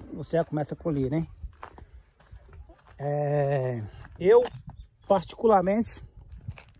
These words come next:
eu conto a partir do transplante, né? Eu conto a partir do transplante, mas, é, muita gente conta a partir do semeio, né? Lá na estufa. Então, eu vou falar as duas partes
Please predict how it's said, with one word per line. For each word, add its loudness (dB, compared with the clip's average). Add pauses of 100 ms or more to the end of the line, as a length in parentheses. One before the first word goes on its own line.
(220)
eu -4
conto 0
a 2
partir 0
do -8
transplante, -2 (720)
né? -2 (840)
Eu -16
conto -6
a -6
partir -6
do -14
transplante, -8
mas, -2 (680)
é, -2
muita 0
gente -2
conta -4
a -18
partir -4
do -6
semeio, -2
né? -8 (200)
Lá -4
na -6
estufa. -8 (1300)
Então, -6 (140)
eu -8
vou 0
falar 0
as -6
duas -6
partes -2